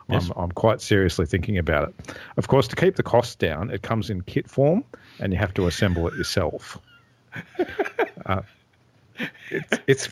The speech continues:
Speaker 2: it's kid-friendly, though. Um, it's being suited for ages seven to twelve. Uh, and if you want to look it up on the McLaren catalogue, it's, uh, part seven five eight hundred and can be found at your local toy store with some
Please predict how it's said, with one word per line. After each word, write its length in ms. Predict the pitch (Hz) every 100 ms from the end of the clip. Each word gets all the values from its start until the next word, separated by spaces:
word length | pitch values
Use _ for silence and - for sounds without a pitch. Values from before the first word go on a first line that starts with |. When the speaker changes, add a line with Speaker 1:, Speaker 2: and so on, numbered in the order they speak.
| -
Speaker 2:
it's 180 | 160 -
kid-friendly, 680 | 214 226 - 190 180 180
though. 440 | 139 120 120 226 311 - _ _ - 180
Um, 360 | 113 117 117 117 120
it's 240 | 110 -
being 320 | - 135 120
suited 340 | 113 131 120 117
for 140 | 117
ages 300 | 107 104 104
seven 300 | - 104 98
to 60 | 85
twelve. 540 | - 95 76 - - _ _ _ - _ - - - -
Uh, 360 | 101 98 98 110
and 180 | 110
if 160 | 110 -
you 60 | 139
want 100 | 151
to 60 |
look 160 | 131 131
it 80 | 131
up 180 | 127
on 80 | 123
the 60 | 123
McLaren 400 | 104 131 117 110
catalogue, 420 | - 120 160 220
it's, 220 | 117 -
uh, 180 | 117 107
part 360 | 101 127 117 -
seven 340 | - 131 123
five 340 | - 120 117 110
eight 140 | 127 123
hundred 380 | 139 156 247 - _ _ _ _ - _ _ _
and 200 | 113 107
can 120 | 117 107
be 80 |
found 260 | 95 120 110
at 40 | 113
your 80 |
local 260 | 107 101 101
toy 260 | 92 104 104
store 420 | - 101 95 92
with 200 | 101 92
some 720 | 110 98 95 95 92 92